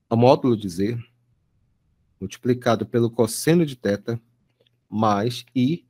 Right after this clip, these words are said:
multiplicado pelo seno de teta. Isso aqui chama-se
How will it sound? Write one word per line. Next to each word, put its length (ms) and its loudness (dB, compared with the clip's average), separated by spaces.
multiplicado 720 -4
pelo 260 -2
seno 400 -2
de 120 -12
teta. 240 -16
Isso 140 -6
aqui 420 -2
chama-se 800 -2